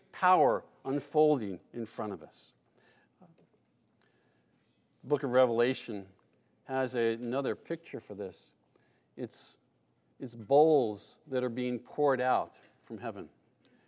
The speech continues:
And creation is, is, is showing these pains of waiting for it to be fundamentally redeemed.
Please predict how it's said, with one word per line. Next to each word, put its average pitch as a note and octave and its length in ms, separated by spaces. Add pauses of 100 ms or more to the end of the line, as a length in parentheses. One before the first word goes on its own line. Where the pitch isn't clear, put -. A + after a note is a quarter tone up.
(500)
And A2+ 300
creation A#2 760 (480)
is, B2+ 420 (440)
is, C3+ 160
is D#3+ 160
showing C#3 960
these B2 320 (100)
pains C3 880 (440)
of B2+ 200
waiting B2+ 720
for A#2 300
it A2 100
to A#2 80
be G#2 260
fundamentally A2 880
redeemed. F#2 640